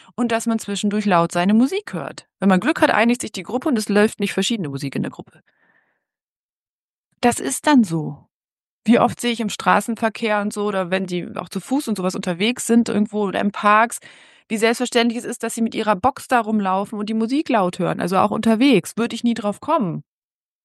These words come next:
Für mich ist dann immer klar, ist ja meine Musik, die ich hören will, also habe ich die Kopfhörer drin. Aber das ist ja, also nur an das, dieser Kleinigkeit,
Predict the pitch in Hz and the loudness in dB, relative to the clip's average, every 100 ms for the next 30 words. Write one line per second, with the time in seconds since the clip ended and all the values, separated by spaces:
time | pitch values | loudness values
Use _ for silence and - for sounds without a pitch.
0 | _ _ _ _ _ 220 226 - 214 - | _ _ _ _ _ 0 0 0 0 2
1 | 233 214 214 214 220 220 208 202 214 208 | 4 4 2 0 2 0 0 0 0 -4
2 | 214 214 196 226 220 220 220 208 202 208 | -6 -6 -6 0 0 2 2 2 4 2
3 | 208 196 262 214 180 165 151 156 156 _ | 0 -2 -2 0 0 0 -2 -8 -10 _
4 | _ _ _ _ _ - - _ _ - | _ _ _ _ _ -20 -20 _ _ -6
5 | 220 233 226 - 269 - 220 - - 220 | -2 0 -2 -6 -8 -6 -2 -2 0 -2
6 | 214 240 285 240 226 220 220 214 208 226 | 0 0 4 4 2 0 -2 0 2 2
7 | 226 220 - 214 196 | 2 0 0 -2 -2